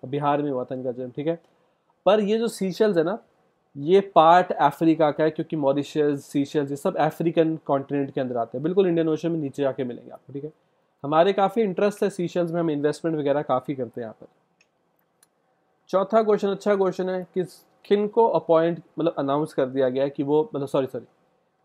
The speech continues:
किन को अनाउंस किया गया और उसके बाद अपॉइंट कर दिया as the new chief minister of मणिपुर। तो आपको पता है recently मणिपुर में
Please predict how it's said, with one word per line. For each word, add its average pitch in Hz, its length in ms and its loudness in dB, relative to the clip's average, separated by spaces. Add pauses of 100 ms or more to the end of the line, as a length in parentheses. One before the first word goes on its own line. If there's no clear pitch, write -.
किन 202 160 0
को 226 100 0
अनाउंस 170 460 2
किया 202 240 2
गया 196 140 2
और 196 60 4
उसके 190 200 -2
बाद 196 240 0
अपॉइंट 190 380 4
कर 156 160 0
दिया 127 360 -2
as 160 220 2
the 175 260 -2
new 190 160 2
chief 175 260 -2
minister 151 280 -8
of 165 240 2 (120)
मणिपुर। 143 600 -2 (540)
तो 160 60 2
आपको 160 220 2
पता 170 140 4
है 170 80 4
recently 175 440 -2
मणिपुर 156 440 0
में 151 340 -2